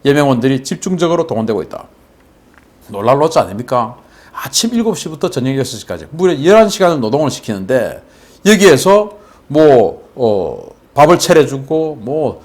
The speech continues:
어, 간식 갖다 주고 하는 이런, 어, 좀 자잘한 업무들을 여명원들을 동원해서 시키고 있다 이겁니다. 그리고, 어, 이 완전한 막노동은 군인들이 와서 하고, 그런데 그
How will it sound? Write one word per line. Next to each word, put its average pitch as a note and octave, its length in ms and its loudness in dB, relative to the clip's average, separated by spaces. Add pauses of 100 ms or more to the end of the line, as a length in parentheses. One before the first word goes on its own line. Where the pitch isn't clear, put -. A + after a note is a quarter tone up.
(120)
어, A#2+ 100 -8
간식 A#2 300 0
갖다 E3+ 300 2
주고 D#3+ 560 -6
하는 E3 260 -4
이런, G3 400 2 (240)
어, G#2 400 -6
좀 B2+ 180 -6
자잘한 G3 440 4
업무들을 A#2+ 720 -2 (260)
여명원들을 G#3 560 4
동원해서 C3 360 -4
시키고 C#3+ 360 -8
있다 B2+ 140 -8
이겁니다. B2 400 -12 (1600)
그리고, D3+ 580 0
어, G2+ 460 -6 (480)
이 A2+ 100 -6
완전한 C3 480 0
막노동은 C3 680 0 (720)
군인들이 D#3+ 360 4
와서 G2 220 0
하고, F2+ 360 -8 (640)
그런데 G#3+ 600 4 (880)
그 G#3 540 2